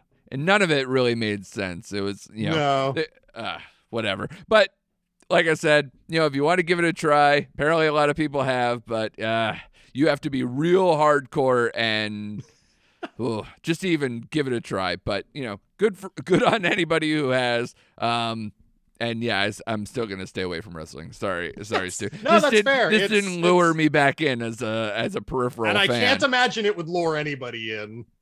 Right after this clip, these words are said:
Speaker 1: Yeah. But, uh, definitely something to check out is your podcaster. So tell people, you know, where they can find Stu World Order and how that's going, um, you know, because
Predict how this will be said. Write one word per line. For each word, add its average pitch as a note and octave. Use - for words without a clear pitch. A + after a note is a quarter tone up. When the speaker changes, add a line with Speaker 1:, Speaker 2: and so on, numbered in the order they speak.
Speaker 1:
Yeah. A2+
But, D#3
uh, D3+
definitely G#3
something F#3
to E3+
check D#3+
out D#3+
is C3
your C4
podcaster. A#2+
So B2+
tell D3+
people, C#3+
you C3
know, A2
where C3
they D#3
can C#3
find B2+
Stu A#3+
World F#3+
Order D3
and A#2
how D3
that's D3
going, C3
um, A2+
you B2+
know, A#2
because B2+